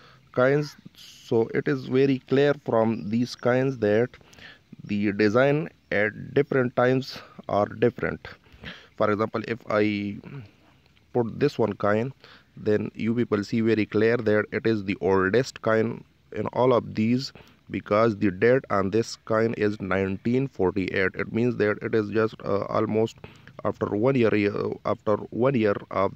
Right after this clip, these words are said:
the independent, independence of Pakistan, this one coin is, uh, uh, developed and, uh, made and used after that. So it means that it is almost, now if we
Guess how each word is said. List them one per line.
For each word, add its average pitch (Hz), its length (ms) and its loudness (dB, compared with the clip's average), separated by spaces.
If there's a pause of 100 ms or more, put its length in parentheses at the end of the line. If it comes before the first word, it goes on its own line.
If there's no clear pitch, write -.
the 98 380 -2
independent, 110 640 0 (540)
independence 117 500 0
of 110 160 -4
Pakistan, 113 800 -2
this 107 260 -4
one 104 140 0
coin 104 260 0
is, 98 220 -4
uh, 104 180 2 (580)
uh, 92 440 -2 (200)
developed 107 480 2 (180)
and, 90 340 -2
uh, 110 140 0 (340)
made 120 400 0 (480)
and 101 200 -6
used 107 380 -2
after 90 320 -2
that. 110 220 2 (100)
So 98 360 0
it - 180 -6
means 120 240 0
that 110 240 2
it 107 100 0
is 104 180 0
almost, 107 800 0
now 107 220 0
if 107 180 -4
we 104 320 0